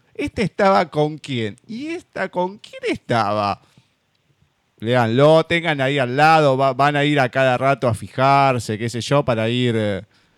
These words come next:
para ir graficándolo bien, ¿no? Pero comentame de la, de la familia Gilmore primero.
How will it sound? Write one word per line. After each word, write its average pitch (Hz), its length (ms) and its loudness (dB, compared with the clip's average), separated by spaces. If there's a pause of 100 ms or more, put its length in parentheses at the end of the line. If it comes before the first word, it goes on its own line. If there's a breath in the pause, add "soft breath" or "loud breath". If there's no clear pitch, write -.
(180)
para 107 280 -2
ir 123 360 0
graficándolo 117 800 -2
bien, 113 240 0
¿no? 123 160 0
Pero 131 180 -4
comentame 156 500 -4
de 147 140 0
la, 113 300 -2
de 107 60 -6
la 107 100 -4
familia 120 380 -4
Gilmore 92 480 -8
primero. 95 420 -12